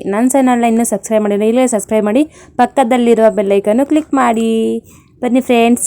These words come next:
ಹೇಗ್ ಮಾಡೋದು ನೋಡೋಣ. ನಾನಿಲ್ಲೊಂದು ಕುಕ್ಕರ್ ತಗೊಂಡಿದ್ದೀನಿ, ಅದಕ್ಕೆ ಮೂರು ಟೀ ಸ್ಪೂನ್ ಆಗೋಷ್ಟು ಎಣ್ಣೆ ಹಾಕ್ಕೊಂತ ಇದ್ದೀನಿ. ಅದಕ್ಕೆ ಇನ್ನು ಸ್ವಲ್ಪ ತುಪ್ಪ ಹಾಕ್ಕೊಂತೀನಿ, ಒಂದ್ ಎರಡು ಸ್ಪೂನ್ ಆಗೋಷ್ಟು. ನೀವು ಬೇಕಾದ್ರೆ ಹಾಕ್ಕೋಬೋದು, ಇಲ್ಲ ಸ್ಕಿಪ್ ಮಾಡ್ಕೋಬೋದು.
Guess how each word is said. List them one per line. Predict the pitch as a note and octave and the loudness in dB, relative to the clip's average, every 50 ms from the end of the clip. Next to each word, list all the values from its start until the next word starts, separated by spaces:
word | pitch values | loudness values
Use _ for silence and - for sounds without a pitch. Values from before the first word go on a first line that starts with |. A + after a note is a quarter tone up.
| - A#3 | 0 2
ಹೇಗ್ | A3+ A3+ G#3+ A3+ A3 | 2 2 2 2 2
ಮಾಡೋದು | A3 G#3+ G#3 G3+ C4 D#4 E4+ - - - - - - | 2 2 4 4 4 2 2 0 -6 -20 -18 -10 -6
ನೋಡೋಣ. | G#3 G#3 G#3 G#3 G3+ F#3+ F3+ F#3+ B3 E4+ G4 - - _ _ _ _ _ _ _ _ _ _ _ _ - - C4 | -2 0 2 2 2 2 2 2 2 0 -2 -4 -12 _ _ _ _ _ _ _ _ _ _ _ _ -6 -2 0
ನಾನಿಲ್ಲೊಂದು | B3+ B3+ B3+ C4+ C4+ B3+ B3+ A#3+ A3+ C4 F4+ B4 B4+ - - - - | 2 4 4 6 6 6 6 6 6 4 4 2 0 -4 -4 0 2
ಕುಕ್ಕರ್ | D4 C4+ C#4+ D4+ D4+ B3 - | 2 4 4 2 2 4 4
ತಗೊಂಡಿದ್ದೀನಿ, | B3+ A#3 A#3 A3+ G#3+ A3 G3 G3 G3 G3+ A3+ D4 F#4+ A#4 A#4 - _ - - A#3 | 4 6 6 6 6 4 4 4 4 4 4 4 2 2 0 -4 _ -4 0 2
ಅದಕ್ಕೆ | A#3 A#3+ A#3 - C4+ D4 E4+ F#4+ - - B3+ | 2 2 2 4 2 2 2 2 2 2 4
ಮೂರು | C4 C#4 C4 - - | 4 4 2 2 0
ಟೀ | C4+ B3+ - | 0 0 0
ಸ್ಪೂನ್ | - B3+ A#3+ A#3+ A#3 | 0 0 0 2 2
ಆಗೋಷ್ಟು | A3+ A3 A3 A3 G#3+ - C#4 D#4+ G4 B4 - - - - - - - - - - A3+ | 2 2 2 0 2 2 4 4 4 4 0 -6 -20 -20 -20 -20 -20 -10 -4 -2 2
ಎಣ್ಣೆ | A#3+ B3 C4+ C4 B3 | 2 4 4 4 4
ಹಾಕ್ಕೊಂತ | B3 - B3 A#3 A3 G#3+ G#3+ G3+ | 4 4 2 2 4 4 2 2
ಇದ್ದೀನಿ. | F#3+ G3 G3 G3+ A3 C#4+ G4 B4+ - - - _ - - _ - _ _ _ _ _ _ _ - | 2 2 2 2 4 4 2 2 0 -6 -20 _ -20 -20 _ -20 _ _ _ _ _ _ _ -2
ಅದಕ್ಕೆ | B3 A3+ B3 B3+ - C4+ C4+ | 2 2 2 4 4 4 4
ಇನ್ನು | C4 B3+ A#3+ - | 4 4 2 2
ಸ್ವಲ್ಪ | B3 A#3 A3 - D4+ F#4+ B4+ - - - - - - | 2 2 2 4 2 2 2 0 -4 -18 -8 -2 -2
ತುಪ್ಪ | D4 A3+ A3+ C#4+ C4+ | 0 2 4 4 6
ಹಾಕ್ಕೊಂತೀನಿ, | B3+ B3 - A#3+ A3+ A3 A3 A3 A3 B3+ D4+ D#4+ D4+ | 6 4 4 2 2 2 2 2 2 2 4 4 4
ಒಂದ್ | B3+ A3+ G#3 | 4 4 4
ಎರಡು | G3+ G3+ - - | 2 2 -2 -4
ಸ್ಪೂನ್ | - A#3+ A#3+ A3+ G#3+ G3 G3+ | 0 2 2 2 2 0 0
ಆಗೋಷ್ಟು. | G3 G3 F#3+ F#3 - - A3+ B3 D4+ G#4 A4+ - - - - - - - - D#4+ | 2 0 0 -2 0 2 4 6 6 4 2 -2 -12 -20 -20 -20 -12 -4 2 4
ನೀವು | F4+ F#4+ E4+ E4 | 6 6 6 6
ಬೇಕಾದ್ರೆ | D#4 D4+ - C#4 C4+ C#4+ C#4+ C4 | 4 4 4 4 6 6 6 6
ಹಾಕ್ಕೋಬೋದು, | A#3+ A#3+ - A#3 A3+ G#3 A3 G#3+ C4+ D#4+ | 4 4 4 2 4 4 4 4 4 4
ಇಲ್ಲ | D#4 D#4 - - | 4 2 2 0
ಸ್ಕಿಪ್ | - B3+ B3 - A#3 A3+ | -4 -4 -2 0 0 0
ಮಾಡ್ಕೋಬೋದು. | G#3+ G3+ - G#3 G3 F#3+ G3+ A3+ | 2 2 2 2 2 4 4 4